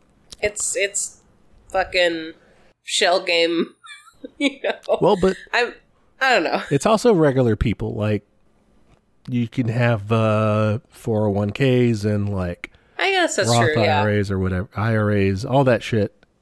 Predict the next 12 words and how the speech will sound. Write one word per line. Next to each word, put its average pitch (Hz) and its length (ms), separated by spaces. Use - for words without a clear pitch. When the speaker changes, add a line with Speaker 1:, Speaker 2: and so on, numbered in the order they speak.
Speaker 2:
Regular 120 400
investment 98 460
stuff. - 500
Eh, 220 200
people 170 260
have 120 180
that, 90 240
you 110 80
know, 98 180
or 101 300
low 131 380
grade 107 460